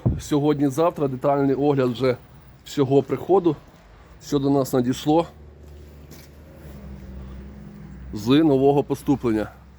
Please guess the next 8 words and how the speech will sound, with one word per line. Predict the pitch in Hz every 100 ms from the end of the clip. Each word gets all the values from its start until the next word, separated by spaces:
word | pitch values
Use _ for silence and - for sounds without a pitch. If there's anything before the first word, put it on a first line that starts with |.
| - - - - - - - -
Підписуйтесь | 131 160 165 156 135 131
на | 131
канал, | 131 147 165 208 202 - - - -
отримуйте | 117 139 139 127 127
свіжу | - 131 127
інформацію | 120 123 127 - 120
про | 117
новинки. | 127 139 180 180